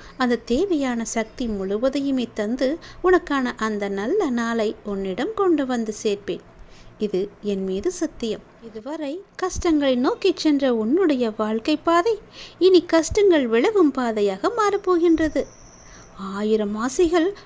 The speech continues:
உனக்குள்ளே நிறையவே புதைந்து கிடக்கின்றது. உன்னுடைய ஆயிரம் ஆசைகளையும் அலைந்து ஓடிக்கொண்டிருக்கும் உன்னுடைய வாழ்வில் சூறாவளி புயல் போல வந்த துன்பத்தினால் வாழ்வின் நிலை மாறி தவித்துக் கொண்டிருக்கின்றாய்.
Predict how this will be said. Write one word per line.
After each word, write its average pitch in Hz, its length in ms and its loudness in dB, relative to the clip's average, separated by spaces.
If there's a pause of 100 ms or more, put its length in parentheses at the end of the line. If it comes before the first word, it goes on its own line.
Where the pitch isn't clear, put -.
(120)
உனக்குள்ளே 285 720 2
நிறையவே 339 560 0
புதைந்து 277 440 0
கிடக்கின்றது. 240 680 -2 (480)
உன்னுடைய 277 420 6
ஆயிரம் 220 520 0
ஆசைகளையும் 294 760 0 (180)
அலைந்து 302 500 0 (100)
ஓடிக்கொண்டிருக்கும் 269 920 2
உன்னுடைய 247 500 0
வாழ்வில் 254 460 0 (560)
சூறாவளி 254 840 0
புயல் 254 340 -2
போல 320 260 2
வந்த 277 440 0 (240)
துன்பத்தினால் 269 800 0 (460)
வாழ்வின் 247 440 2
நிலை 202 260 -2
மாறி 220 380 0
தவித்துக் 294 480 -2
கொண்டிருக்கின்றாய். 233 720 -2